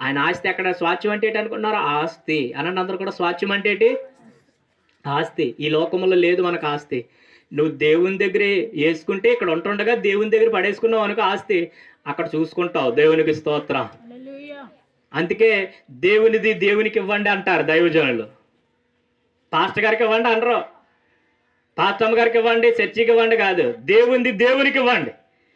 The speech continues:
Speaker 1: నీకు ఆ స్వాస్థ్యం కావాలంటే అక్కడ ఉంది నీకు, ఇక్కడ ఇస్తేనే అక్కడ ఉంటది.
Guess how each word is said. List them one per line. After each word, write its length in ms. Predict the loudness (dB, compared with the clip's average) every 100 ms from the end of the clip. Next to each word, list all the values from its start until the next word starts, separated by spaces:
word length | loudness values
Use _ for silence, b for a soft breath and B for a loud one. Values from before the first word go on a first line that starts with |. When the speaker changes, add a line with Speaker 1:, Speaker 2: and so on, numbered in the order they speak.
| _ _ _ _ -4
Speaker 1:
నీకు 200 | -2 2
ఆ 160 | 0
స్వాస్థ్యం 500 | 0 2 0 0 -2
కావాలంటే 520 | 0 0 2 2 0 0
అక్కడ 200 | 2 2
ఉంది 160 | 4
నీకు, 400 | 2 2 0 0 -6 B
ఇక్కడ 200 | -2 0
ఇస్తేనే 280 | 0 0 0
అక్కడ 220 | 2 2
ఉంటది. 380 | 0 0 -2 -4